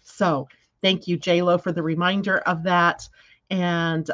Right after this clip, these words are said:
let's go on. Let's take the day by day now and see what we can, uh,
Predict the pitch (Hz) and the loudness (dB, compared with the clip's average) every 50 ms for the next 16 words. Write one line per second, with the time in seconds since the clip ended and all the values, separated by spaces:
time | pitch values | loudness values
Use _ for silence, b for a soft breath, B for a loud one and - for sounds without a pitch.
0 | - - 175 175 175 180 185 220 220 - - 165 - 190 175 175 170 - 175 170 | -6 -4 -2 0 2 2 2 2 2 -2 -12 -4 0 2 2 2 2 0 -2 -2
1 | 180 196 220 226 233 233 226 - - - 269 285 285 - - 190 196 - 202 202 | 0 4 4 4 4 4 2 -2 2 4 4 4 4 0 -8 -8 -4 -2 0 0
2 | 214 220 208 185 170 165 160 180 180 185 190 196 180 147 139 135 139 - - 165 | 0 2 2 2 0 0 0 0 0 0 0 -2 -4 -2 -2 -2 -2 -2 -4 -8
3 | 160 - - 170 160 165 160 156 - 165 165 156 - - 160 151 151 139 - - | -8 -6 -4 -4 -2 0 -2 -2 -2 -2 -6 -6 -4 -6 -4 -4 -4 -6 -8 -8
4 | 156 151 147 143 135 | -6 -4 -4 -4 -4